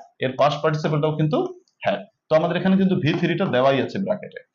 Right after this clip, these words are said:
আমাদের দরকারটা ছিল কি? have এর পরে একটা ভি থ্রি দরকার ছিল। তাহলে ব্র্যাকেটে কিন্তু ওই ভি থ্রিটাই দেওয়া আছে। কেমন? হ্যাডটা কিন্তু ভি থ্রি।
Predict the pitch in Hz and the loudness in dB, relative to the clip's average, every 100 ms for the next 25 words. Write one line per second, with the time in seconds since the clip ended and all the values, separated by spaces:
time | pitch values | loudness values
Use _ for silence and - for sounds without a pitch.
0 | _ - 139 170 151 165 185 185 180 123 | _ -2 0 0 2 2 2 -2 -2 -2
1 | 110 107 127 156 165 160 135 117 170 - | 0 2 2 0 -2 -2 -2 -2 -2 0
2 | 131 110 - - - - - _ _ _ | -2 -2 -4 -8 -10 -18 -20 _ _ _
3 | 156 143 160 175 190 220 220 185 226 277 | -2 2 2 2 0 -2 0 0 0 -2
4 | - _ - 127 120 113 113 165 196 190 | -6 _ -4 -2 0 -2 -2 0 0 0
5 | 202 131 110 104 - - 220 160 - - | 0 0 0 0 -2 -2 0 0 -2 -6
6 | 139 160 202 196 185 131 139 - | -4 -2 -2 -2 -2 -2 -4 -8